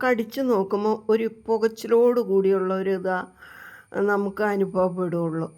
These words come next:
ഇനി ഞാൻ, ആ, വയനയും ഞാൻ കാണിച്ചു തരാം. തൊട്ടടുത്ത് തന്നെ വയനയും നിപ്പുണ്ട് ട്ടോ. അപ്പോൾ അതിൻ്റെ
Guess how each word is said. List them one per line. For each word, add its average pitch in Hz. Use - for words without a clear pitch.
ഇനി 247
ഞാൻ, 240
ആ, -
വയനയും 233
ഞാൻ 233
കാണിച്ചു 214
തരാം. 214
തൊട്ടടുത്ത് 233
തന്നെ 190
വയനയും 202
നിപ്പുണ്ട് 190
ട്ടോ. 185
അപ്പോൾ 208
അതിൻ്റെ 269